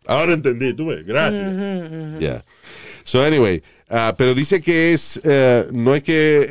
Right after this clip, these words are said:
Speaker 3: es fácil, pero hay una terapia, una manera, una cosa que usted puede hacer en su casa para recuperar el sentido del olfato, si es que usted le dio covid y no, y usted siente de, "Coño, yo antes olía bien las cosas y
Speaker 2: Sí.
Speaker 3: ahora no, ah, se me tiran un peo al lado y yo no lo huelo".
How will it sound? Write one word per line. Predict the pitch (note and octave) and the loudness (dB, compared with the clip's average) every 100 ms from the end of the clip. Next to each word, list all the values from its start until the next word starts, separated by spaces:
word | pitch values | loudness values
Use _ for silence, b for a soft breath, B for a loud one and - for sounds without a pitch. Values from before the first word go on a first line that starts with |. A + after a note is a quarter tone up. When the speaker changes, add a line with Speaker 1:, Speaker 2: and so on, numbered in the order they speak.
| C#3+ | 0
Speaker 3:
es | |
fácil, | D#3+ D#3+ D3 | -2 -2 -2
pero | C3+ B2 | 0 0
hay | B2+ | 0
una | C3+ C3+ | 0 0
terapia, | C3 B2 A#2+ A2+ A#2 A2+ | 0 0 -2 0 0 0
una | A2+ A2 | 0 -2
manera, | A2 A2+ A#2 A2 | -2 -2 -2 -2
una | G#2 G#2+ | -2 -4
cosa | A2+ | -4
que | A2+ | -4
usted | A2 G#2 | -6 -2
puede | A2 | 0
hacer | G2+ A2 | 2 0
en | G#2+ G2+ | 0 -2
su | - F#2+ E2+ E2 - | 0 2 4 2 0
casa | C#3 B2 - B2 _ _ _ _ _ _ _ _ | 0 0 -2 -8 _ _ _ _ _ _ _ _
para | G#2+ G#2 G2+ | -4 -2 -2
recuperar | G#2+ - G#2+ G#2+ G#2 B2 C#3 C#3 C3 _ _ - | -6 -4 -2 0 0 0 -2 -4 -14 _ _ -4
el | G#2+ | -2
sentido | A2 F#2 A#2 A#2+ | -2 -2 2 2
del | A#2 G#2 | 4 2
olfato, | F2+ - D3 - E2+ | 0 0 -2 0 0
si | F#2 | 0
es | F2 | -2
que | |
usted | G2+ G#2 | 0 2
le | G2 | 2
dio | F#2+ | 0
covid | - A#2 G#2 G#2 | 2 0 0 -4
y | F2+ | -6
no, | F#2 F#2+ F#2+ G2 - | -6 -4 -2 -4 -6
y | |
usted | G2 G#2 | -8 -6
siente | G2+ A2 G#2 G#2+ | -4 -4 0 0
de, | G2 | 0
"Coño, | C#3 G#3 | 0 0
yo | D#3 C3+ | 0 -2
antes | D3 D#3+ | 0 0
olía | D#3 E3 D#3 | 2 0 0
bien | D#3 E3 | 0 0
las | D3 | -2
cosas | D#3+ F3 A3 | -2 0 2
y | |
Speaker 2:
Sí. | A3 | 2
Speaker 3:
ahora | - | 0
no, | D3 C#3+ C3 A#2+ | -2 -2 -2 -2
ah, | B2+ | -2
se | C3 | -2
me | B2+ | -4
tiran | A2+ D3 | -2 -2
un | D3 | -2
peo | D#3 | 0
al | C#3 | 0
lado | C#3 | 0
y | C#3 | 0
yo | |
no | C3+ | 0
lo | C3+ | 0
huelo". | C3+ D3+ | 2 0